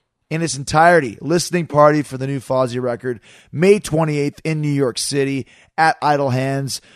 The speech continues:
For more information, Google it. And if you are a Fozzy fan, you are not gonna wanna miss out. You're gonna hear the record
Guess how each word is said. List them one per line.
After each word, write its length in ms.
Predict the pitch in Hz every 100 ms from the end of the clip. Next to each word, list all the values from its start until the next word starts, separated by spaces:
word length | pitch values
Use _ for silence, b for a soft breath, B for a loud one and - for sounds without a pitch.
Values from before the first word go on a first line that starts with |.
| B
For 140 | 156
more 240 | 160 165
information, 600 | 170 131 143 156 139 131
Google 420 | 123 139 160 156 180
it. 240 | 190 -
And 160 | - 139
if 140 | 127
you 200 | 117 139
are 180 | 131 135
a 40 | 123
Fozzy 400 | 127 127 123 127
fan, 300 | - 127 131
you 140 | 127
are 80 | 117
not 320 | 117 127 -
gonna 180 | 127 120
wanna 200 | 120 117
miss 220 | 120 -
out. 180 | 120 107 B B
You're 100 | 135
gonna 120 | 170
hear 160 | 156 190
the 80 | 170
record 480 | 170 175 143 135